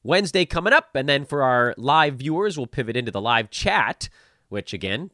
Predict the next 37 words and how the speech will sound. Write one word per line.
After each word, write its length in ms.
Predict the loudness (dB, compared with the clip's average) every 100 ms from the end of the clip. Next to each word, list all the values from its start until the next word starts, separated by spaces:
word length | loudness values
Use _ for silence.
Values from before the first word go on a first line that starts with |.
| -14
hoping 220 | -12 -8
all 100 | -6
of 80 | -6
you 80 | -6
guys 220 | -4 -6
on 60 | -6
the 80 |
recorded 360 | -8 -2 -2 0
side 240 | 2 2
will 100 | 0
come 220 | -6 -8 -8
join 280 | -8 -8
over 160 | -8 -2
there. 240 | 0 0 -2 _ _ _ -6
Uh, 260 | -4 -4 2
or 460 | 6 8 6 2 -8 _
you 100 | -10
can 80 | -6
hit 120 | -4
me 60 | -4
up 140 | -4
on 100 | -4
Twitter 240 | -2 -2 -2
at 260 | -2 -4 -6
Dan 280 | -6 -6 -2
Besbris, 500 | 0 0 0 -4 -4
as 220 | -4 -6 -6
per 160 | -10
usual, 500 | -8 -8 -4 -4 -4 _ _
at 260 | -2 -2 -2 -8
D 200 | -6 -4 -2
A 180 | -2
N 320 | 0 0 -2 -8 _ _ -6
B 260 | -4 -4 -4
E 220 | -4 -2
S 320 | 2 2 0 -8
B 400 | -10 -8 -6